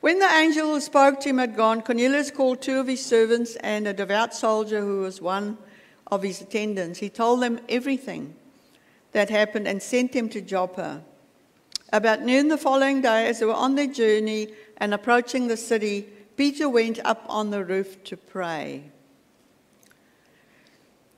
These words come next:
So we've got a little caption there. Um, it's how I just imagine it to be. Peter was a man of prayer.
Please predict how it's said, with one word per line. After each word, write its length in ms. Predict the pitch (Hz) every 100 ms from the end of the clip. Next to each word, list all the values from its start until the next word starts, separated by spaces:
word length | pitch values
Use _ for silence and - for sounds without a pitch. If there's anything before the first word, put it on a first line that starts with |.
| _ _ - _
So 220 | - 196
we've 200 | 185 185
got 140 | 220 226
a 80 |
little 260 | 226 220 220
caption 500 | 220 226 - - 202
there. 460 | 190 190 190 185 185 - -
Um, 640 | 196 190 185 185 180 180 165 - _ - _
it's 960 | 190 185 - - - - - - - - _ _ _
how 300 | 202 220 240
I 260 | 233 226 208
just 260 | 208 214
imagine 440 | 208 190 185 208 196
it 160 | 190
to 80 | -
be. 420 | 180 185 226 294 277 - - -
Peter 260 | 226 226
was 160 | 208 202
a 60 |
man 300 | 190 180 190
of 180 | 185 185
prayer. 380 | - 185 214 262